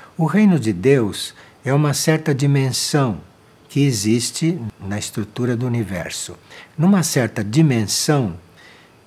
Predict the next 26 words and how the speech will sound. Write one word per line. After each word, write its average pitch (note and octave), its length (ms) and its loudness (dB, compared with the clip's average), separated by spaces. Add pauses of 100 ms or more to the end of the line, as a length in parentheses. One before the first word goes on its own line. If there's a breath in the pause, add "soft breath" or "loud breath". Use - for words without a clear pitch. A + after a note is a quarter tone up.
(120)
que - 120 -10
se A2+ 160 -6
chama G2+ 320 -4
sétima A#2 600 -4
dimensão, G2 680 -4 (520 loud breath)
ali D3+ 600 2
existe C3+ 560 0
aquilo B2 320 -2
que - 60 -10
se B2 120 -6
chama B2+ 300 -2
o A#2 60 0
reino C#3 400 2
de A#2 160 -2
Deus. F2 600 -10 (360 loud breath)
Então F3 260 0
é F3+ 100 4
um G#3 120 6
estado F#3 460 0
de E3 120 0
consciência. C3+ 880 -2 (360 loud breath)
Nós F3 240 2
vivemos C3+ 480 2
na B2 120 -2
terceira F3+ 720 2
dimensão. D3+ 720 0